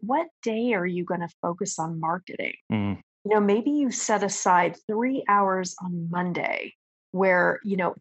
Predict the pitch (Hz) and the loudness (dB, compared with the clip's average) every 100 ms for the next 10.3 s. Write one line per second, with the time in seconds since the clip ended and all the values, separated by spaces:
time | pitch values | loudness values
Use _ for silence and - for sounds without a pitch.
0 | - 196 185 - - - - 240 302 320 | -4 -4 -2 -6 -8 -6 -4 -2 0 2
1 | 320 320 277 262 220 - - - - - | 2 0 0 2 4 4 2 -8 -12 -6
2 | 185 190 185 - 156 175 185 151 139 - | -4 -2 -4 -4 -4 -2 -4 -2 -2 -2
3 | 196 190 - 190 214 214 196 - - - | -4 -2 0 2 2 0 -4 -6 -10 -10
4 | - 269 226 190 - 170 160 160 127 - | 0 2 2 0 -2 -4 -4 -6 -8 -6
5 | 160 170 - - 170 - 233 226 240 208 | -4 -4 -6 -8 -8 -4 -4 -2 -2 0
6 | 196 196 190 185 185 180 - _ _ _ | 0 0 2 2 2 2 -4 _ _ _
7 | - 180 180 - - 220 214 190 175 - | -6 -2 -2 -2 0 0 0 -2 -4 -6
8 | 226 220 202 208 196 190 - _ - _ | -4 -2 0 0 0 -2 -8 _ -20 _
9 | 196 190 180 175 170 - 175 175 175 175 | 0 2 0 -4 -8 -4 -4 -2 -6 0
10 | 190 - - | -2 -2 -8